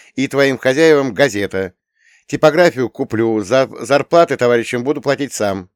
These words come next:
«Мы обязательно обсудим этот вопрос, Сергей», — откупился пустотой Вилли. «Вам нравится сидеть лицом на юг?» — спросил я. Канцлер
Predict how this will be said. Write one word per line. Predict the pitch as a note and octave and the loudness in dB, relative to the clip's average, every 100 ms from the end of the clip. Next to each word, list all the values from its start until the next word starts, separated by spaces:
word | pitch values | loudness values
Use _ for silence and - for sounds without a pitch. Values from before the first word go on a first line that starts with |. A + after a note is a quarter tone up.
| _ _ _ _ _ _ _ _ _ _ _ _ _ _ _ | _ _ _ _ _ _ _ _ _ _ _ _ _ _ _
«Мы | - A#2 D3 D#3 D#3 | -10 -6 -4 -2 0
обязательно | D3+ D3 C3+ C3 A2+ A#2 A#2 A2+ | 0 -2 0 0 2 0 0 -2
обсудим | - - D3+ C#3+ C3+ | -2 -4 -4 -2 -4
этот | B2+ A#2 | -4 -2
вопрос, | B2 A#2 A2+ G#2+ - | -2 -2 -2 -2 -4
Сергей», — | G#2+ G2+ G2 G#2 G#2 G2 _ _ _ _ | -6 -6 -4 -4 -4 -6 _ _ _ _
откупился | F#2 - - - D#2 D2+ - | -12 -10 -14 -14 -16 -14 -12
пустотой | D2+ D#2+ - D#2 - E2+ E2 | -12 -16 -12 -12 -10 -10 -10
Вилли. | C2+ C2+ - _ _ _ _ _ _ _ _ _ _ _ _ _ _ | -12 -18 -20 _ _ _ _ _ _ _ _ _ _ _ _ _ _
«Вам | F#2+ D3+ D#3+ - - | -6 -4 -4 -8 -10
нравится | E3+ G3 G3 C#3+ G#2+ | -4 -2 -2 -4 -8
сидеть | - A2 A2+ F#2+ - | -12 -6 -6 -8 -10
лицом | A2 - - C3 A#2 | -10 -10 -8 -6 -4
на | G#2+ | -4
юг?» — | F2+ C2+ _ - | -6 -12 _ -20
спросил | - D#2+ - D2+ | -20 -20 -18 -16
я. | C#2+ C2 _ _ _ _ _ _ _ _ _ _ _ _ _ _ _ | -16 -18 _ _ _ _ _ _ _ _ _ _ _ _ _ _ _
Канцлер | _ F#2 G2 - G2+ F2+ | _ -8 -8 -10 -10 -10